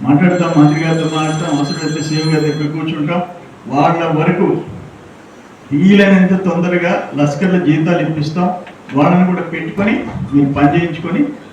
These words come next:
జాగ్రత్త చేసుకొని, ఇంకొకసారి దొంగ బిల్లులు వేసే పరిస్థితి రాకుండా మీరే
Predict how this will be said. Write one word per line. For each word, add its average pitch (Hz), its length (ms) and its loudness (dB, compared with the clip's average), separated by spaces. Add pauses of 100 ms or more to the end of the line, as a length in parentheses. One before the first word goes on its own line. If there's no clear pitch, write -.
(240)
జాగ్రత్త 147 480 2
చేసుకొని, 165 320 -4
ఇంకొకసారి 185 1000 4
దొంగ 170 320 0
బిల్లులు 175 360 2
వేసే 165 180 -4
పరిస్థితి 180 800 -6 (840)
రాకుండా 180 680 4 (580)
మీరే 175 480 4